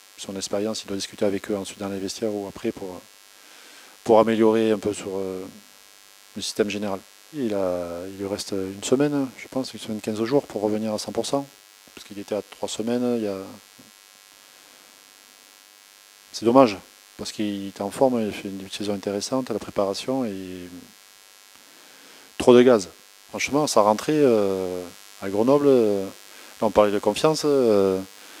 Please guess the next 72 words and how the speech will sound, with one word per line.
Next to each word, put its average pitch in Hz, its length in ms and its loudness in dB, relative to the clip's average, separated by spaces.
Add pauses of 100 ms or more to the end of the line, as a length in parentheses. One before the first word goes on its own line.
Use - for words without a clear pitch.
(720)
j'espère - 240 -6
que - 60 -10
ça, 101 240 -2
ça, 101 180 -6 (680)
je - 40 -8
sais - 60 -8
pas 107 120 6
s'il 113 120 2
avait 107 80 4
pas 110 120 0
de 110 140 -6
confiance, 127 440 0
mais 107 60 0
au 104 40 0
moins, 135 120 4 (100)
euh, 101 260 2
franchement, 131 560 2
euh, 107 140 2
sa - 180 -4
performance 120 540 -2
était 104 180 -8
de 98 260 -2
très - 140 -2
haut 120 100 6
niveau, 127 260 2
ouais. 92 60 -4 (1300)
Très 110 120 -4
satisfait, 117 400 -2
ouais. 90 100 -2 (260)
Je - 60 -10
suis - 80 -8
content 110 240 4
pour 107 160 2
lui 104 100 4
d'ailleurs. 90 220 -2 (400)
On 117 140 -2
a 113 80 4
créé 117 200 0
un 113 40 0
groupe 107 180 -4
de 110 80 2
leaders, 113 480 2
comme 95 180 -12
ça 101 80 -14
se - 120 -14
fait 110 120 -8
un 104 40 -6
peu 101 100 -10
partout, 143 420 0
et 98 400 2
dans 98 120 -6
ce - 140 -10
groupe-là, 110 360 0
ce - 100 -10
sont 104 80 -12
des 98 100 -8
joueurs 101 220 -2
qui - 100 -20
seront 104 320 -4
appelés 110 320 -2
à 107 40 0
être, - 200 -8
euh, 98 380 -6
capitaines, 143 680 -6
mais, 98 200 -8
euh, 92 260 -6
Julien 101 320 -6
est 117 60 -6
notre 95 140 -10
capitaine - 340 -8
numéro 104 280 -4
un. 98 100 -6